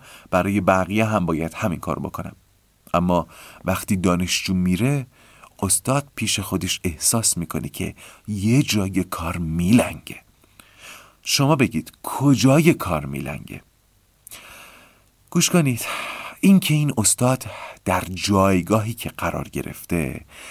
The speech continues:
علاوه بر این که وظیفهٔ تدریس بر عهده‌اش گذاشته شده،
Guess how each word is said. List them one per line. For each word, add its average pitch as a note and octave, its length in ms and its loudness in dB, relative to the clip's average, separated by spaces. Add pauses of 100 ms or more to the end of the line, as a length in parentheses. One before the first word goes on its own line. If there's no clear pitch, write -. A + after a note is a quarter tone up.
(280)
علاوه D#3 500 4
بر E2 260 2
این G2+ 160 -2
که G2 120 -4
وظیفهٔ E2 580 0 (180)
تدریس - 840 -2
بر D#2+ 240 -2
عهده‌اش - 400 -6
گذاشته D#2 440 -2
شده، F2 500 -2